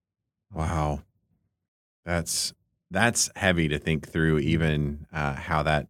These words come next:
that shaped his, his understanding, um, h-, his understanding there. Doctor McMullen, in, um, kinda some of your work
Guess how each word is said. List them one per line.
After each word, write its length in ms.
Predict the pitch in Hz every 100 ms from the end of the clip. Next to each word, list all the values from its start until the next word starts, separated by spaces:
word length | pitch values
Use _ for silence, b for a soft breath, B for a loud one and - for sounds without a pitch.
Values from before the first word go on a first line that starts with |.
| -
that 180 | 78 -
shaped 440 | - 76 78 -
his, 360 | 73 71 69 - -
his 220 | 80 73
understanding, 800 | 73 73 - 76 73 69 67 - _ _ _ _ _ 78
um, 460 | 71 69 67 82 78 _ - -
h-, 120 | 78 -
his 280 | 82 73
understanding 640 | 73 71 71 76 73 73 69
there. 360 | 73 73 73 - _ _ _ _ _
Doctor 220 | 110 113
McMullen, 500 | 101 98 101 104 98
in, 420 | 92 90 87 82 -
um, 560 | 90 85 80 76 76 80 _ _ _
kinda 160 | 120 117
some 160 | 95
of 80 | 85
your 180 | 80 90
work 540 | 87 90 85 - -